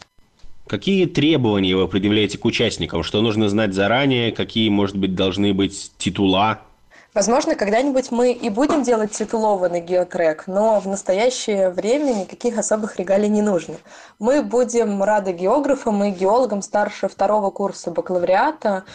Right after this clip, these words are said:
Speaker 2: включая и магистров, и аспирантов, и научных сотрудников, всех тех, кто собираются продолжать свой путь в науке или хотят решить, стоит ли идти в науку.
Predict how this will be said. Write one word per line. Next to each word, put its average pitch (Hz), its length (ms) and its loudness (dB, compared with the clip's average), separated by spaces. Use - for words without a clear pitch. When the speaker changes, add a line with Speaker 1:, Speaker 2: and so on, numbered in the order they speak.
Speaker 2:
включая 185 540 0
и 175 420 -4
магистров, 240 680 0
и 202 60 2
аспирантов, 214 840 0
и 196 160 -8
научных 226 500 -2
сотрудников, 208 760 -2
всех - 320 -4
тех, 339 380 -2
кто 233 460 0
собираются 226 680 -2
продолжать 196 600 0
свой 190 240 -4
путь 208 240 -6
в - 80 -12
науке 190 520 -2
или 226 160 -2
хотят 208 500 0
решить, 240 440 -4
стоит 214 340 -2
ли 202 240 -4
идти 208 380 -8
в 185 80 -6
науку. 180 600 -2